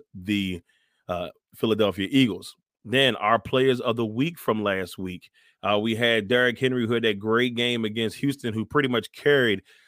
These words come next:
that Titans team on his back. You know, no Ryan Tannehill, who was out with injury. He had thirty-two attempts for two hundred nineteen yards,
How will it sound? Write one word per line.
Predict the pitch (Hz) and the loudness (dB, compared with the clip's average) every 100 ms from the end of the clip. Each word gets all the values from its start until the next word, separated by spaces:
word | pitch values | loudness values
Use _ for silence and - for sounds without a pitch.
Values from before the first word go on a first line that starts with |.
| _ | _
that | 123 117 | 2 2
Titans | - 123 127 117 | 2 0 0 -4
team | 131 117 120 | -4 -4 -4
on | 127 127 | -2 0
his | 117 101 | -2 -2
back. | 101 120 110 | 0 0 0
You | 110 | -4
know, | 107 | -4
no | 104 113 | -2 -2
Ryan | 117 117 113 110 | -2 0 -2 -2
Tannehill, | 123 117 113 113 113 107 - _ _ _ | -2 -2 0 2 2 0 -6 _ _ _
who | 117 | 0
was | 110 | 2
out | 110 107 | 2 2
with | 101 | -2
injury. | 123 120 110 113 107 | -2 -2 -2 -2 -2
He | 101 123 | 0 0
had | 104 | 0
thirty-two | 113 107 101 117 110 101 _ _ - | 0 -2 -2 -2 -2 -4 _ _ -10
attempts | 92 120 107 | -4 -2 -2
for | 107 | -6
two | - | -4
hundred | 113 107 104 | -4 -2 -2
nineteen | 107 110 - 110 110 104 | -4 -4 -6 -6 -4 -2
yards, | 104 104 101 92 | 0 2 0 -2